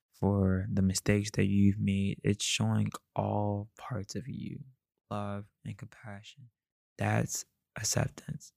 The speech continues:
And that's also self-love. To find acceptance in s-, in someone else is someone you will know if you can be around them and be yourself without feeling like you need to be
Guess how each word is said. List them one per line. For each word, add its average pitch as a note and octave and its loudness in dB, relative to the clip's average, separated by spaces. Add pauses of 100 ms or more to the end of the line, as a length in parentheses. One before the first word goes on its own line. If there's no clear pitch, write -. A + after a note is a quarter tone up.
(120)
And B2+ 0
that's C#3+ 4
also A2 -2
self-love. - -4 (500)
To - 0
find B2 6
acceptance A2+ 2
in A2 4
s-, A2 -4 (100)
in G#2 6
someone G2+ 6
else G2+ 2
is - -6
someone A2 4 (360)
you C#3+ 10
will D#3 8
know A#2+ 2 (460)
if G#2+ -10 (1700)
you A2 6
can B2 -2
be A2+ 4
around G#2+ 0
them G2+ 0
and G2+ -2
be G#2 4
yourself G#2 2
without G2 -2
feeling G2+ 2
like G2 2
you G#2+ 6
need G2+ 4
to G#2 0
be G2+ 0